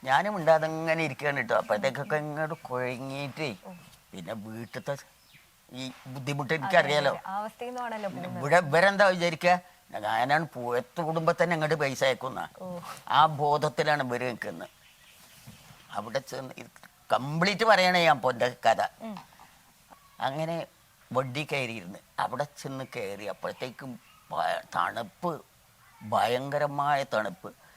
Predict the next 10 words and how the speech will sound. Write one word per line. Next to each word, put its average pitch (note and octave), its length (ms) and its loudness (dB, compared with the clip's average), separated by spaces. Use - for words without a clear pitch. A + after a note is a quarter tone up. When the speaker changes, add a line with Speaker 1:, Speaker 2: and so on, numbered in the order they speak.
Speaker 1:
ഒരു C#3 180 -2
അഞ്ചാറ് C#3+ 720 4
ബനിയനും D3 600 0
പിന്നെ B2+ 240 -4
ട്രൗസറും D#3+ 800 4
ഒക്കെ G#2+ 440 -4
അങ്ങോട്ട് F3+ 260 0
ഉടുക്കാൻ C#3 500 2
തന്ന്. A2 160 -2
ഉച്ചാതാ A#3+ 520 6